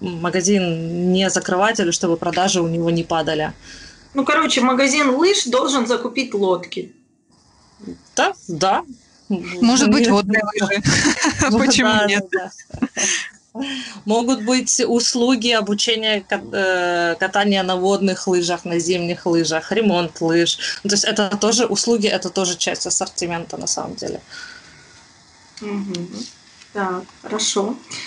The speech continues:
Speaker 2: А, а что вот по поводу ценовой политики, например? Эм, да, ну, то есть магазин, эм,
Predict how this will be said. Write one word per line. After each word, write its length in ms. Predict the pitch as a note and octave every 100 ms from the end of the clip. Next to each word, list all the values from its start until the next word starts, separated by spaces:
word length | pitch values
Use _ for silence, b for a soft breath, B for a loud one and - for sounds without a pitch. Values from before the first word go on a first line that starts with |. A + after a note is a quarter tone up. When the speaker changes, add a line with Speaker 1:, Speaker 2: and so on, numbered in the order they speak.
| B -
Speaker 2:
А, 560 | - F#3 F#3+ F#3 F#3 F3+
а 60 | G3+
что 220 | - D4 C#4+
вот 180 | C#4
по 80 | A3
поводу 380 | G#3+ A#3 A3 A3
ценовой 460 | A3 G3+ F#3 G3+ A#3+
политики, 580 | G#3+ G3+ G3+ - - F3+
например? 540 | F3 E3+ F3 F3 F3 E3+ -
Эм, 1080 | F#3+ F3 F3 F3 F3 E3+ E3+ F3 E3+ E3+ F3 E3+ - - - - - B2 - B2 F#3 - - - F#3+ F#3
да, 400 | G3 G3+ F#3 F3 A3
ну, 280 | G#3+ F3+ E3+ -
то 80 | F#3+
есть 180 | F#3 B B B B B B B B - - -
магазин, 580 | A3+ A3+ A#3 B3+ A#3+ A#3+ B B -
эм, 720 | G#3 G#3 G#3 G#3 G#3 G#3